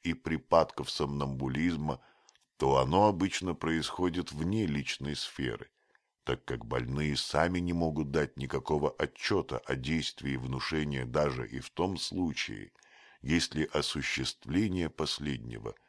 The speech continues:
им известно. Спрашивается теперь, на что можно рассчитывать при лечении гипнозом, то есть в какой степени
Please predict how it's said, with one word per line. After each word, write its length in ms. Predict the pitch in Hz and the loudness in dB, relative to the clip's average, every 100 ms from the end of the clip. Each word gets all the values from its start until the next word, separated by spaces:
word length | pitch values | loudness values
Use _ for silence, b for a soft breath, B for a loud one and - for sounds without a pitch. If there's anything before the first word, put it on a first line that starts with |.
| b _ | b _
им 300 | 123 127 - | 0 0 0
известно. 840 | 95 95 80 67 58 - - 57 60 _ _ _ _ _ _ _ _ - | -2 0 0 -2 -4 -6 -12 -14 -16 _ _ _ _ _ _ _ _ -12
Спрашивается 920 | - - 92 117 113 104 101 - 92 | -6 6 6 6 4 2 2 0 -2
теперь, 540 | 92 85 104 82 76 | -4 0 4 4 2
на 160 | 73 104 | -2 0
что 360 | - - 131 | -2 2 4
можно 380 | 101 73 62 69 | 4 2 0 0
рассчитывать 760 | 76 71 - 104 82 82 80 - | 0 0 0 -2 -2 -2 -2 -2
при 200 | - 82 | -2 0
лечении 600 | 82 - 95 87 82 80 | 0 0 0 2 0 0
гипнозом, 760 | 80 85 - 101 80 60 60 B B B - | -2 -4 -2 -2 -2 -4 -10 B B B -2
то 120 | 82 | 2
есть 380 | 92 - - b b b | 2 2 -4 b b b
в 100 | - | 0
какой 340 | 107 107 127 | 2 4 2
степени 800 | 123 - - 80 78 80 76 73 | 0 -2 -2 -2 -2 -4 -4 -6